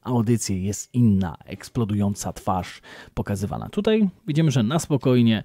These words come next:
nie ma takich wariacji, jak to u innych youtuberów, którzy wychodzą codziennie i codziennie są po prostu, no, inaczej przedstawieni na tych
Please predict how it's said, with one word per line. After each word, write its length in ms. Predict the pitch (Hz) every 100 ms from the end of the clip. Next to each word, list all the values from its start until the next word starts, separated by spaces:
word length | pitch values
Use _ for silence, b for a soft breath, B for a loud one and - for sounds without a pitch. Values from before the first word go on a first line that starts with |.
| B B B -
nie 180 | 117 127
ma 100 | 104
takich 280 | 92 95
wariacji, 760 | 95 107 107 107 - - 98 85 B B -
jak 160 | -
to 100 | -
u 80 | 85
innych 440 | 104 117 101 98
youtuberów, 460 | 95 107 113 104 98
którzy 280 | - 95 90
wychodzą 340 | 104 117 95
codziennie 760 | 95 123 120 180 107 127 147 135 -
i 140 | 214
codziennie 480 | 196 160 127 123 110
są 180 | 101 95
po 80 | 95
prostu, 500 | 101 95 - 98 90 B B B B -
no, 140 | 95 78
inaczej 380 | 117 113 113
przedstawieni 640 | 104 101 - 98 104 98 50
na 120 | 52
tych 200 | - 98